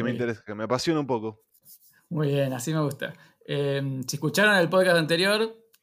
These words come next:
Speaker 1: eh, habrán notado que Fefe, mi compañero entonces, tenía una mirada un poco más negativa de los juegos,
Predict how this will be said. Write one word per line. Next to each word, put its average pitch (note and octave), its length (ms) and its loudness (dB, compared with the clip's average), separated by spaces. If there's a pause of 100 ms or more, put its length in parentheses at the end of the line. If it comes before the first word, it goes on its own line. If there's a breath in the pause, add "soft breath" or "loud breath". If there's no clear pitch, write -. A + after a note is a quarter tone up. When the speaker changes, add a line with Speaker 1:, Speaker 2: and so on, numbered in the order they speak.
(160)
Speaker 1:
eh, C3 600 -8 (220)
habrán C#3 280 -4
notado D3 460 0
que B2 720 -2
Fefe, E3+ 320 -2
mi C3 140 -4
compañero C3+ 360 -4
entonces, D3+ 460 -2
tenía C#3 240 -4
una C3+ 140 -6
mirada C3+ 400 0
un C3+ 100 -8
poco C#3 200 -2
más C#3+ 120 2
negativa D3 600 0
de B2+ 100 2
los B2+ 100 -6
juegos, - 720 -4